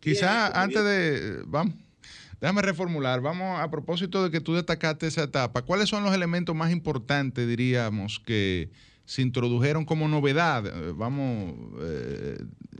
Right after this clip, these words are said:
Speaker 1: y bueno, que evidentemente también tendrá un impacto en esta segunda etapa que vamos a, a, que estamos llevando a cabo, ¿no?
Speaker 2: Claro, no, eh, bueno, en ese sentido,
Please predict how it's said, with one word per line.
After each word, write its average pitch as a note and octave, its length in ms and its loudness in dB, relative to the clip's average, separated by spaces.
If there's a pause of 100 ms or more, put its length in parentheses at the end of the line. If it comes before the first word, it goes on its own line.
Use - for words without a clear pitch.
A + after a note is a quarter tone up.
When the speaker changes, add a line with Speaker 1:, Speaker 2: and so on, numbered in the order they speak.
Speaker 1:
y F3+ 120 -4
bueno, F3+ 440 0 (500)
que G2 500 0
evidentemente A#2 680 0
también G2+ 380 -2
tendrá G2+ 240 0
un G#2 100 0
impacto G2 420 -2
en E2+ 80 -4
esta F#2 220 -4
segunda F2+ 300 -4
etapa E2+ 340 -6
que D#2 80 -8
vamos D2+ 360 -6
a, C2 200 -10
a, - 1300 -20
que - 80 -8
estamos F#2+ 380 -4
llevando E2+ 260 -2
a C#2+ 80 -6
cabo, A1+ 300 -8
¿no? - 120 -12 (1080)
Speaker 2:
Claro, D#3 380 4
no, - 380 -2 (100)
eh, E3 220 -4
bueno, D3 400 4
en C#3+ 80 -6
ese F#3 320 -6
sentido, G3+ 600 -2